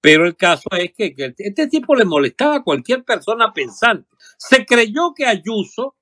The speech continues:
pudiera ser, eh, molestia para él. Por lo menos así atizaba el segundo a bordo, el secretario general, el tal García Egea.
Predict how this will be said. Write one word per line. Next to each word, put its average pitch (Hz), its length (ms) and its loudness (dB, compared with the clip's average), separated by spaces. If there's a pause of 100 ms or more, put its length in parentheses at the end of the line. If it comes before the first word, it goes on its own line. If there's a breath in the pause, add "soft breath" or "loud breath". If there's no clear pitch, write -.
(260)
pudiera 214 480 -2
ser, 240 300 -4
eh, 214 260 -4
molestia 196 680 -2
para 180 240 0
él. 269 260 -4 (320)
Por 175 140 4
lo 160 120 0
menos 254 280 -2
así 220 280 -4
atizaba 214 800 0
el 104 140 -6
segundo 185 480 -2
a 165 60 2
bordo, 156 420 0 (240 soft breath)
el 110 80 -10
secretario 135 560 4
general, 160 420 4
el 139 160 -8
tal 147 180 0
García 143 360 -6
Egea. 180 320 -2